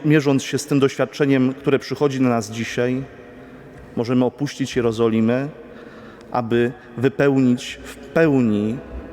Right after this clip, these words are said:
tę misję, którą otrzymujemy od Boga, czyli później dzielić się świadectwem, e, spotkanego Jezusa zmartwychwstałego.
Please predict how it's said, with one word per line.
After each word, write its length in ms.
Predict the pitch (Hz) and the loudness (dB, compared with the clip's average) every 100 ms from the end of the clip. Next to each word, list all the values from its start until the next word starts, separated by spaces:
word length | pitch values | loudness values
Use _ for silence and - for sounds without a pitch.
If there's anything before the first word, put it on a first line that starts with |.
| - - - - | -18 -18 -20 -2
tę 160 | 123 123 | 2 4
misję, 320 | 127 - 131 | 4 2 -2
którą 280 | - 127 120 | 0 2 2
otrzymujemy 600 | 117 - 123 123 120 117 | -2 -2 2 4 4 2
od 140 | 113 | 0
Boga, 400 | 110 123 113 104 123 - - - - - - - - | -2 -2 -2 -4 -8 -16 -20 -20 -20 -20 -20 -20 -16
czyli 160 | - 123 | -4 -2
później 360 | 143 117 127 117 | 0 2 2 2
dzielić 360 | 139 135 120 | 0 0 0
się 140 | - 117 | -4 -6
świadectwem, 800 | - 117 117 - - 117 113 123 - - - - - - | -2 0 0 -2 -4 0 0 -2 -10 -20 -20 -20 -10 -2
e, 240 | 113 113 | 0 0
spotkanego 640 | - 127 - 123 120 113 | -2 -4 -2 0 2 4
Jezusa 380 | 120 117 123 123 | 2 2 0 0
zmartwychwstałego. 1000 | 117 123 113 - 120 - 120 110 98 101 | 2 2 0 -6 -6 -4 -2 0 -2 -6